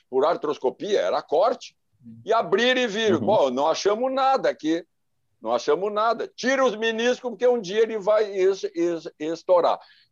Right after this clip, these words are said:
Speaker 1: Quando tiraram os meniscos, aí quebrou tudo, porque aí a cartilagem que vinha, eh, batendo e era interna, na segunda cirurgia, em setenta e sete, é que eles descobriram depois de um corte lateral no meu joelho, aqui embaixo, quase atrás.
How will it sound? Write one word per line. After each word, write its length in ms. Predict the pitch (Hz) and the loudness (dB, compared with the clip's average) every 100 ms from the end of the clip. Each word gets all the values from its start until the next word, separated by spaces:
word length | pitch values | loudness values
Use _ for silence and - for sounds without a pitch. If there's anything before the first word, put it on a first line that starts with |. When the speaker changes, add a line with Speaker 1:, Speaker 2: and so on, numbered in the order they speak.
| - | -2
Speaker 1:
Quando 300 | 269 277 262 | 2 4 2
tiraram 640 | - 170 131 117 117 113 | 4 4 6 4 2 0
os 140 | 123 120 | -2 -2
meniscos, 640 | 139 147 180 262 - 196 | -8 -6 -2 -2 0 2
aí 260 | 190 226 240 | 2 2 0
quebrou 340 | 427 254 302 | 0 2 0
tudo, 400 | 202 254 320 160 | 0 0 0 -2
porque 280 | - 120 135 | -8 -4 2
aí 120 | 135 | 2
a 80 | 165 | 2
cartilagem 640 | 214 - 165 175 196 - | -2 -2 -2 0 0 -2
que 100 | 135 | -12
vinha, 220 | 98 127 | -6 0
eh, 220 | 123 117 - _ | 2 2 -2 _
batendo 480 | - 127 - 175 135 | -4 -4 0 -2 0
e 160 | 123 147 | 0 2
era 160 | 165 | 2
interna, 760 | 170 165 - 165 214 233 131 - _ | -2 -4 2 2 4 0 -2 -8 _
na 200 | 147 226 | -2 -2
segunda 520 | - 214 170 262 269 220 | -2 -8 -2 0 2 0
cirurgia, 640 | 202 175 151 131 156 127 | 0 -2 -2 -2 0 0
em 80 | 143 | -2
setenta 440 | 127 120 127 107 | -4 -2 -4 -6
e 60 | 104 | -8
sete, 520 | 127 147 214 - - - - | 0 2 2 -2 -18 -20 -2
é 100 | 156 | -2
que 120 | - | 2
eles 200 | 202 214 | 2 2
descobriram 720 | 147 233 - 196 147 160 214 | -4 -6 -2 -4 0 0 2
depois 320 | 214 214 208 196 | 2 2 2 0
de 80 | |
um 100 | 196 | -2
corte 460 | 175 180 202 - 185 | -4 0 0 -2 -4
lateral 840 | 156 190 220 - 180 143 160 208 170 | 2 2 2 4 4 6 4 2 0
no 120 | 135 | -2
meu 200 | 127 123 | -2 -2
joelho, 340 | 110 127 151 | 0 0 2
aqui 220 | 120 - | -2 -4
embaixo, 500 | 175 180 139 170 180 - | -10 -6 2 2 2 0
quase 260 | 220 254 233 | 2 4 2
atrás. 560 | 202 147 147 151 - | 2 2 2 0 -6